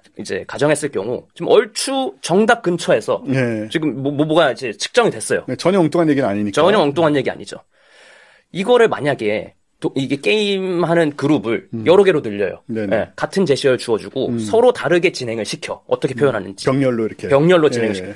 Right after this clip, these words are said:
Speaker 1: 그러면은 수갑을, 정답을 맞출 확률이
Speaker 2: 네.
Speaker 1: 높아지지 않을까요?
Speaker 2: 예, 그럴 수
Speaker 1: 이런
Speaker 2: 있겠네요.
Speaker 1: 식으로 통계 오차를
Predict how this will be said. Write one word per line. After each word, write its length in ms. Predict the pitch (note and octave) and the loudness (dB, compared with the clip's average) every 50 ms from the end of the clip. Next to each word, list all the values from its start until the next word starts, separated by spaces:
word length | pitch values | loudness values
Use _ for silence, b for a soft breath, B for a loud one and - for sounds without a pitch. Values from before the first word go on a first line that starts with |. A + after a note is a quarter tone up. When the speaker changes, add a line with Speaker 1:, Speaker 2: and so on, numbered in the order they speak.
| - - | -10 -4
Speaker 1:
그러면은 640 | - F#3+ B3 C4+ C4+ B3 A3 A3+ A#3 A#3+ C4+ C#4 - _ _ _ B B B B B B B B _ - | -2 0 0 2 2 0 0 0 -2 -4 -6 -10 -14 _ _ _ B B B B B B B B _ -16
수갑을, 480 | - - - A#3 - A#3+ G#3 G#3+ F3 - - _ - | -12 -8 -4 0 0 2 2 0 -2 -2 -6 _ -10
정답을 320 | - B2+ C#3+ E3+ F3 D#3 | -6 -2 2 2 2 2
맞출 300 | A#2 G2+ - - - D#3 C3+ | 2 0 -4 -4 -6 -6 -4
확률이 420 | B2+ B2 A2+ G#2+ G#2 F#2+ E2 E2 - | -4 -4 -4 -4 -4 -6 -6 -8 -12
Speaker 2:
네. 160 | C#4+ B2+ A#2 | -10 -6 -4
Speaker 1:
높아지지 340 | A#2 A#2 G#2+ G#2+ D3 D3 F#3+ | -4 -2 0 0 0 0 0
않을까요? 300 | E3 A#2+ G2+ F2+ G2 D#3+ - _ - | 0 -2 -4 -8 -10 -10 -12 _ -10
Speaker 2:
예, 280 | A2 G#2+ G2+ F#2+ F#2 F2 _ | -8 -8 -8 -8 -12 -16 _
그럴 180 | - - B2+ | -6 -4 0
수 20 | C#3 | 2
Speaker 1:
이런 160 | E3 G3+ G#3 | 4 4 4
Speaker 2:
있겠네요. 80 | G3+ - | 4 0
Speaker 1:
식으로 540 | A2+ A2 G#2+ G#2+ G#2+ C#3 C#3 G#2 - - b b b b b b _ - | 0 -2 -2 0 2 2 2 2 0 -4 b b b b b b _ -2
통계 260 | - A3 G#3+ G#3 G3+ | 0 2 2 4 2
오차를 560 | C#3+ - - - A#2 A#2 B2+ B2+ F#2+ - - | 0 -2 -4 -6 -2 0 0 0 0 -2 -6